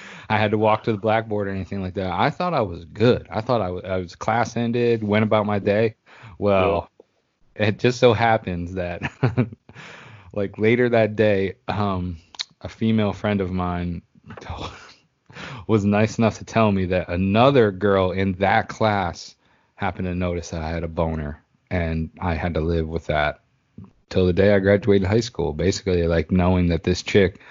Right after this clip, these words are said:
Speaker 1: saw my little bone. No, well, not little. <laughs> I take that back. Saw my boner. Po-, like, I'm, I don't know how. I mean, she must have just looked over at the right time, and, and,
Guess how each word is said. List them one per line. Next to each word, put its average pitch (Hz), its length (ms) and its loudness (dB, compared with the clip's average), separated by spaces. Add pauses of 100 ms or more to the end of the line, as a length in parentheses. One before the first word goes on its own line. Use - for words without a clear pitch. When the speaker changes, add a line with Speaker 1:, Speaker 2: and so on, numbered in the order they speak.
(440)
Speaker 1:
saw 98 340 4
my 101 220 4 (220)
little 98 400 4
bone. 95 300 0
No, 95 240 -2
well, 92 100 -2
not 110 240 2
little. 101 220 2 (220)
<laughs> - 180 -20
I 101 120 -12
take 95 220 -4
that 95 160 -6
back. 87 260 -6 (360)
Saw 107 220 2
my 113 160 4
boner. 101 520 2 (600)
Po-, 110 300 0
like, 98 220 -4
I'm, 95 280 -4
I 92 80 -4
don't 104 100 0
know 90 120 -4
how. 101 340 -2
I 92 80 -4
mean, 92 100 -6
she - 140 -12
must 92 200 -8
have 87 60 -14
just 85 200 -8
looked 98 240 -4
over 95 160 0
at 92 100 -2
the 95 100 -4
right 95 220 0
time, 98 380 -2
and, 85 720 -8 (200)
and, 90 400 -2